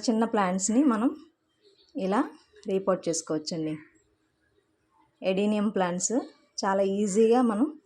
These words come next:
పెంచుకోవచ్చు. చూసారు కదండి, ఈ వీడియో కనుక మీకు నచ్చినట్లయితే కనుక లైక్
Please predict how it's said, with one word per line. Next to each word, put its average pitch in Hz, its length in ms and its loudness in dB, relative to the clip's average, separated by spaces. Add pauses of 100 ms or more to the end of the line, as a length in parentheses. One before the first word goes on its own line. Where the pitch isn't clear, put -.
(600)
పెంచుకోవచ్చు. 196 640 0 (1500)
చూసారు 233 340 0
కదండి, 226 320 2 (1160)
ఈ 220 200 -2
వీడియో 226 300 6
కనుక 214 160 2 (100)
మీకు 214 220 -2
నచ్చినట్లయితే 180 560 -2 (100)
కనుక 170 200 -4 (840)
లైక్ 190 200 2